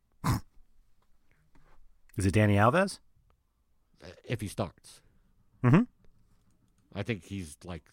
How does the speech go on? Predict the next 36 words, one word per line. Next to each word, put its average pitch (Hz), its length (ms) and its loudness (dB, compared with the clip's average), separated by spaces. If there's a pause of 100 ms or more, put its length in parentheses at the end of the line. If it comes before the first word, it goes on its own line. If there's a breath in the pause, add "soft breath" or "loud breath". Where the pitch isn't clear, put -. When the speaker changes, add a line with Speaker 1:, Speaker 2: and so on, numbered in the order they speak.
(1000)
Speaker 2:
the 80 260 -12 (460)
Speaker 1:
He's 131 120 4
the 123 80 8
highest 120 320 10
owned 107 160 4
player 98 260 2
in 87 80 -2
cash 92 220 -2
Speaker 2:
He's 131 140 -2
Speaker 1:
games 78 60 -2
Speaker 2:
the, 143 60 4
Speaker 1:
if 131 60 4
Speaker 2:
he 147 60 2
Speaker 1:
he 143 60 0
Speaker 2:
should 175 200 4
be 160 80 2
Speaker 1:
starts. 143 120 2
Speaker 2:
the 143 40 4
highest 131 220 0
owned 117 120 -2
player 107 240 -2
in 107 60 -2
anything 87 520 -8
that 80 140 -10
you 78 100 -12
do. 73 280 -12 (600)
Speaker 1:
Right. 135 300 6 (160)
Speaker 2:
For 107 100 -4
Dani 131 220 2
Alves 123 600 2
to 110 180 -2
be 107 180 -6
twenty-nine 110 520 -4
hundred 87 460 -8 (720)
Speaker 1:
Mm-hmm. 107 240 -2
Speaker 2:
is, 87 340 -10